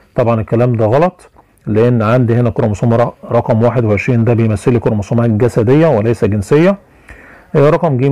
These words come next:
يسبب تأخر عقلي، مش شرط. رقم د زيادة الكروموسومات اللي هي جسدية، آه، برضك إيه، مش شرط، عشان تلاتة وعشرين ده كروموسوم مين؟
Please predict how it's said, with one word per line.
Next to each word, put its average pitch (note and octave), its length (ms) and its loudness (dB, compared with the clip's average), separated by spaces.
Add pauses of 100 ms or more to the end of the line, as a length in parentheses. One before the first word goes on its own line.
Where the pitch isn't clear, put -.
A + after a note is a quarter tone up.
(140)
يسبب B2 440 0
تأخر B2+ 360 -2
عقلي، C3+ 320 0
مش A2 160 -6
شرط. E3+ 380 -2
رقم B2+ 420 0
د B2+ 320 2
زيادة A#2+ 260 0
الكروموسومات A#2 680 0
اللي G#2+ 120 2
هي A2+ 100 2
جسدية، B2 560 2 (540)
آه، A#2 240 2
برضك A#2+ 360 0
إيه، B2 120 0
مش A#2 140 -4
شرط، B2 240 -2
عشان A#2 280 -2
تلاتة A#2 280 0
وعشرين G2+ 260 -2
ده A2 80 -2
كروموسوم G#2+ 500 -2
مين؟ A2 260 0